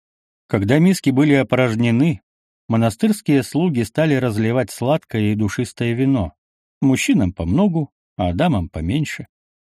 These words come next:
Рыцарская любезность Збышки особенно проявилась тогда,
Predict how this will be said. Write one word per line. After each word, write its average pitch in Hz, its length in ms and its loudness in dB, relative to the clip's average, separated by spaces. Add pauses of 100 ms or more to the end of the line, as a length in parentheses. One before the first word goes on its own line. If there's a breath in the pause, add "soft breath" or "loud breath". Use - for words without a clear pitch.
(200)
Рыцарская 165 640 0
любезность 143 720 0
Збышки 123 540 -2
особенно 165 520 0
проявилась 143 800 0
тогда, 113 600 -2